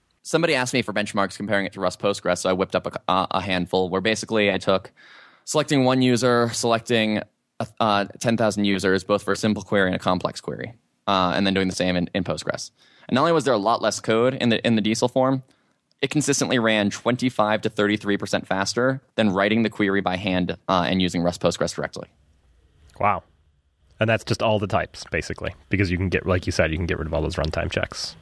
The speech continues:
Speaker 1: I can get rid of runtime checks. Um, another part of it is probably coming from the fact that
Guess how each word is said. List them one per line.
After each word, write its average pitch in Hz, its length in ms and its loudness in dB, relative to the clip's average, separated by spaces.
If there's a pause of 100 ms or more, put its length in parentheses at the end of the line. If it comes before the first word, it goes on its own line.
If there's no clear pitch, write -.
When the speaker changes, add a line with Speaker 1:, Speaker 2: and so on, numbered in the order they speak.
(140)
Speaker 1:
I 135 60 0
can 143 60 2
get 156 140 0
rid 165 100 2
of 123 60 -2
runtime 120 440 0
checks. - 520 -2
Um, 104 340 2
another 120 320 2
part 120 260 0
of 104 80 -4
it 117 100 2
is 104 140 -2
probably 110 360 -2
coming 110 200 -2
from 107 140 -6
the 101 60 -4
fact 98 300 -2
that 95 220 -2